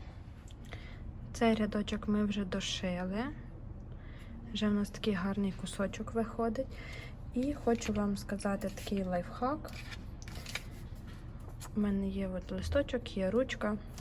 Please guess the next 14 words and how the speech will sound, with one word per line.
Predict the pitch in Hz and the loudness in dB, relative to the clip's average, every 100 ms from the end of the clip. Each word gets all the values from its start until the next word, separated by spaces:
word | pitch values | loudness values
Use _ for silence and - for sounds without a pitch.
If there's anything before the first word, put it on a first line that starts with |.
| - | 0
Кому | 220 214 | 6 8
як | 208 190 185 | 8 6 2
зручно, | - 262 - 233 220 - - - - | 4 4 4 2 2 0 -6 -6 2
е, | 202 190 | 4 4
щоб | - 208 | 4 6
не | 214 208 | 8 6
переплутати | 202 196 190 214 220 208 196 | 4 2 4 4 6 4 2
бісеринки | 190 - 208 247 285 233 208 196 | 0 0 4 4 4 4 6 4
і | |
те, | 196 202 | 2 0
що | - 208 | 2 2
ми | 190 | 4
вже | 190 190 | 4 2
вишили, | 185 196 - 190 185 | 2 2 2 2 2